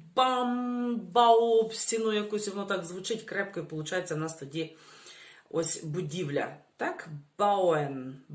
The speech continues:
баум і будуєм дім.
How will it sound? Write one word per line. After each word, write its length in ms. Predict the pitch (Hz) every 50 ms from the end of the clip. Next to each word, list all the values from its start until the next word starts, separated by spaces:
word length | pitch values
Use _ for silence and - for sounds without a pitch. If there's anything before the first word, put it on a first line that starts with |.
| 143 143 - _
баум 760 | 208 214 220 214 214 214 214 214 214 214 220 220 214 214 208 - - - -
і 100 | - 247
будуєм 520 | 190 170 180 160 147 139 135 135 131 135 131
дім. 380 | - 135 131 120 117 135 -